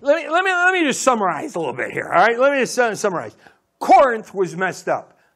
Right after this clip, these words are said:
Therefore, the Corinthian church was messed up. And the tone of Paul's letter is very corrective, but it's corrective in a loving, fatherly way. Because he starts out by saying,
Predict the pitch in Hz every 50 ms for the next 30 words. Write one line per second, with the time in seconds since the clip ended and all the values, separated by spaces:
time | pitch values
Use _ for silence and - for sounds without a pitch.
0 | _ - 120 147 226 269 247 - - 180 175 175 175 185 180 175 - _ _ _
1 | _ _ - 151 - - 208 226 226 - 370 - - - - 330 339 277 175 -
2 | - - - _ _ _ 175 156 143 131 151 147 135 - - 139 110 - _ _
3 | _ _ _ _ _ _ _ _ _ _ _ _ _ _ _ _ _ _ _ _
4 | - - 175 190 180 147 - - - 294 269 247 208 180 170 170 160 - _ _
5 | _ _ - 170 143 - - - 233 220 214 196 - 180 185 208 196 180 151 143
6 | 135 131 _ _ _ _ _ - 147 131 127 139 170 185 190 190 180 185 - -
7 | 190 190 180 165 - - - 113 92 - _ _ _ _ _ _ _ - 135 139
8 | 143 143 - _ - - 196 202 196 202 - 220 202 196 170 185 196 - 160 165
9 | 151 143 143 147 156 170 175 170 180 175 175 170 156 170 - 156 151 151 151 143
10 | 151 147 143 143 143 143 139 135 127 - _ - 117 117 95 - - _ _ _
11 | _ _ _ _ _ _ _ _ _ _ _ _ _ _ _ _ _ _ _ -
12 | 139 131 - 170 147 - 175 160 135 - - 185 180 175 170 - 190 202 202 202
13 | 202 - 151 143 135 - - 151 139 139 131 135 127